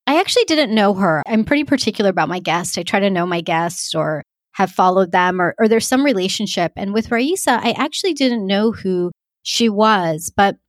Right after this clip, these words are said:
when her podcast pitch came in, they're called pitches, to bring her on as a guest, I was so intrigued because her focus was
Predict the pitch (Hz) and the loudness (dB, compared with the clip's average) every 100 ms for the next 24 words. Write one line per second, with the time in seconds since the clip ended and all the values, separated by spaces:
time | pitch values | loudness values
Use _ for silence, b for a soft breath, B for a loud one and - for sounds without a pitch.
0 | _ _ - 190 240 269 262 240 - 175 | _ _ -8 0 2 4 2 0 -2 -2
1 | 214 165 - - 185 - 202 160 147 147 | -4 -4 -4 -6 -6 -4 -4 -4 -6 -6
2 | 170 165 196 185 196 175 - 202 - 160 | -8 -4 -4 0 -2 -2 -6 -4 -2 -2
3 | 170 220 - _ - 220 240 247 - 196 | -2 -4 -6 _ -6 0 2 2 0 0
4 | 196 - 180 185 175 165 - 208 196 190 | -2 -4 -4 -2 0 -2 -2 -2 0 -2
5 | - 240 311 240 220 - 254 254 - - | 0 0 0 0 -2 0 0 0 -2 -8
6 | 190 208 185 - 202 185 - 226 294 233 | -2 -2 -2 0 -2 -2 0 0 2 0
7 | 196 185 170 165 165 | -4 -4 0 2 0